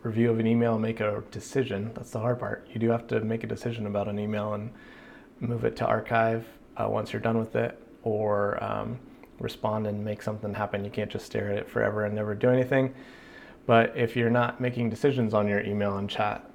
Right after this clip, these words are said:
and, um, decisions to what to do next, then you just don't get back. People are going to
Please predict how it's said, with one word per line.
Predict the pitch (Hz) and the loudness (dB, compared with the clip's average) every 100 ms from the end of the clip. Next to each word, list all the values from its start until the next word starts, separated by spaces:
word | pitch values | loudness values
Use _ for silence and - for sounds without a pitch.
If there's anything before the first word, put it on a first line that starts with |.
| - | -6
and, | 107 101 98 98 - - - - - - - - - | -2 -2 -4 -6 -14 -20 -20 -20 -20 -20 -20 -20 -8
um, | 110 101 98 113 - - | -4 -2 -2 -6 -10 -10
decisions | 113 - 117 113 107 107 - | -6 -2 -2 0 -2 -4 -8
to | - 110 | -10 -6
what | 107 104 | -4 -4
to | - | -4
do | 104 | 0
next, | 117 135 135 - - | 2 2 -2 -16 -2
then | 117 110 107 104 | 0 2 2 0
you | 104 | -2
just | 104 104 | -4 -2
don't | 113 107 | -2 -2
get | - 104 | -4 2
back. | 127 127 - | 2 2 -2
People | 117 113 107 - | -4 -2 -2 0
are | 113 | -2
going | 113 104 107 | -2 -4 -4
to | - 104 104 | -6 -6 -6